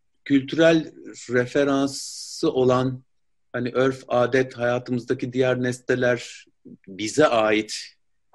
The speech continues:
bizim daha kolay anlayacağımız meseleler ve temalara bir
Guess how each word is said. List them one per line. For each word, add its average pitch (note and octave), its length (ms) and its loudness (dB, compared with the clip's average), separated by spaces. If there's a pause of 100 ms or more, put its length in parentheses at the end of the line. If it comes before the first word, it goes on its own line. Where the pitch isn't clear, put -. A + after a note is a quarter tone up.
(140)
bizim B2 280 -2
daha A#2 180 4
kolay A#2 260 2
anlayacağımız A2+ 920 -4 (680)
meseleler A2 640 0
ve A2 240 0
temalara A2+ 600 0
bir A2+ 240 -4